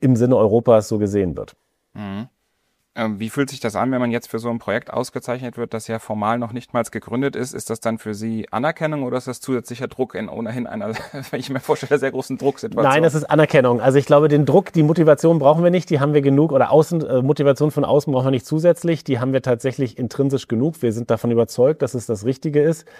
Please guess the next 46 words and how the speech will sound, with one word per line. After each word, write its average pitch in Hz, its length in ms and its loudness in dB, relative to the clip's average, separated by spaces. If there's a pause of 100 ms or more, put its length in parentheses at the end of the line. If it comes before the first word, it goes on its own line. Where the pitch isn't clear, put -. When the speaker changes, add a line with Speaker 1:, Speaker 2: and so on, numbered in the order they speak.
(300)
Speaker 1:
industriell, 147 840 4
aber 120 280 2
auch 120 320 0
politisch 127 420 -2
für 113 120 0
Europa. 135 460 2 (360)
Insofern 127 380 0
ist 123 140 -6
es 127 100 -6
tatsächlich 120 520 0
aus 117 200 -4
meiner 113 260 2
Sicht 113 220 -2
eine 120 80 0
große 110 320 -2
Anerkennung, 113 720 0
dass 110 200 0
das 113 180 2
in 131 140 -6
einem 110 180 -4
so 113 140 0
frühen 143 280 0
Stadium, 120 640 2 (400)
äh, 113 160 4
auch 117 160 2
von - 140 0
der 113 80 6
Börsenzeitung 120 640 4
so 113 100 0
gesehen 110 300 0 (160)
wird. 113 420 2
Und 117 240 -4
ich 110 80 -6
glaube, 113 300 4
das, 113 320 0
äh, 110 200 4
gibt 117 200 -6
uns 123 140 -4
die 120 140 -4
Visibilität, 117 680 -2
mit 117 180 -4
der 117 140 4
wir 117 80 -2
sehr 110 140 0
happy 101 180 -6
sind. - 260 -14